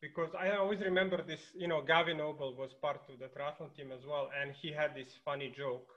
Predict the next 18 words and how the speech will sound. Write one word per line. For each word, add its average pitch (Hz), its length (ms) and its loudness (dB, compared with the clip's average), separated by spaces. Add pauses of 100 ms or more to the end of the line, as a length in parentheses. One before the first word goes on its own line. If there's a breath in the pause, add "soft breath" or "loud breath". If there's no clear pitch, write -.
(160)
uh, 131 260 -8
where 131 140 -8
he 127 160 -20
says 135 300 -4 (100)
that, 127 260 -2 (280)
uh, 135 420 -12
an 147 80 -4
athlete 147 380 -2
should 123 240 -16
not 139 260 -2
trust 135 320 -6
a 123 40 -18
skinny, 117 420 -12 (100)
skinny 123 380 -14
coach. 120 160 -10 (180)
A - 40 -20 (120)
coach, 139 180 -10 (360)
coach 135 160 -8